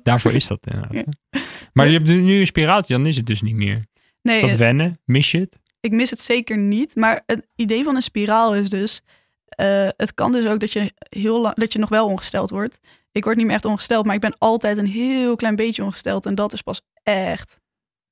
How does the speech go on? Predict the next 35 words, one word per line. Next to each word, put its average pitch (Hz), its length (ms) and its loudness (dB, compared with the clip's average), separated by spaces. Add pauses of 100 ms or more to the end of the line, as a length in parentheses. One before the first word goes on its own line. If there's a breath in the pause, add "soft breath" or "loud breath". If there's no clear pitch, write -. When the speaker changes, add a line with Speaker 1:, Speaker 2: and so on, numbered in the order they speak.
(240)
Speaker 2:
kut. - 400 -8 (160)
Speaker 1:
Want, 117 280 2 (200)
Speaker 2:
<laughs> 117 160 -2
Speaker 1:
want? 127 300 2 (420 loud breath)
Speaker 2:
Ja, 277 140 4
dan 240 80 4
moet 233 140 2
je 254 60 -6
dus 254 140 -2
altijd 269 260 0
rekening 277 340 0
mee 220 100 2
houden. 208 180 0
Dan 208 100 0
moet 262 100 -2
je 302 40 -2
altijd 254 220 -2
iets 262 220 -4
in 285 80 2
doen. 196 300 0
Speaker 1:
Eh, 143 420 2 (420)
altijd? 131 640 -2 (180)
Speaker 2:
Ja. 247 300 0
Speaker 1:
Elke 113 220 0
dag? 87 320 -6
Speaker 2:
Ja. 311 120 0 (340)
Speaker 1:
Maar - 100 -20
je 113 80 2
hebt 104 120 2
dan 113 120 0
toch 110 140 -8
ook 120 140 -6
cycli 101 460 -8
in 101 120 2
zitten? 98 360 -2